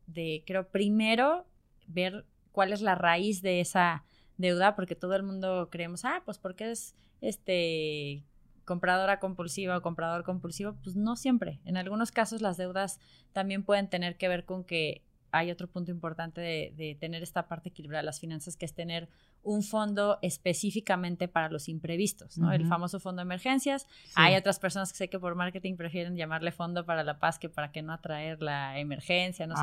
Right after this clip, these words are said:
Speaker 1: qué.
Speaker 2: Ah, por Dios, ok.
Speaker 1: Póngale el nombre que usted quiera,
Speaker 2: Sí.
Speaker 1: pero tenga dinero para eso, por favor, ¿no?
Speaker 2: Y por si acaso.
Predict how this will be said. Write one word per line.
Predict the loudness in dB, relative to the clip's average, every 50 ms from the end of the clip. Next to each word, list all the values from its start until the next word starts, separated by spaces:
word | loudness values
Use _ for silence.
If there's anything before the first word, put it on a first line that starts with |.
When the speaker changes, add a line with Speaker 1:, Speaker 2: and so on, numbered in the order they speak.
| 6 8
Speaker 1:
qué. | 8 8
Speaker 2:
Ah, | 8 6 6 4 2 2
por | 2 2 4
Dios, | 4 4 4 2 0
ok. | -2 -2 2 4 4 4 2 0 2 8
Speaker 1:
Póngale | 10 12 12 12 10 8 8 8
el | 8 6
nombre | 6 4 4 2
que | 0
usted | 0 0 0 2
quiera, | 8 12 12 12 12
Speaker 2:
Sí. | 12 12
Speaker 1:
pero | 10 10 10 8 6 4 -2 2 6
tenga | 6 6 8 6 6
dinero | 4 4 4 4 4 6
para | 6 6 6
eso, | 4 0 -2
por | -2 0
favor, | 2 4 6 4 4 2 -2 -16 -20 _ _ _ _ -20 -16 -8
¿no? | -4 -2 0 0 -2 -4 -10 -20 -20 -2 4 6
Speaker 2:
Y | 8 10
por | 12 12
si | 12 12
acaso. | 12 12 10 10 8 6 -4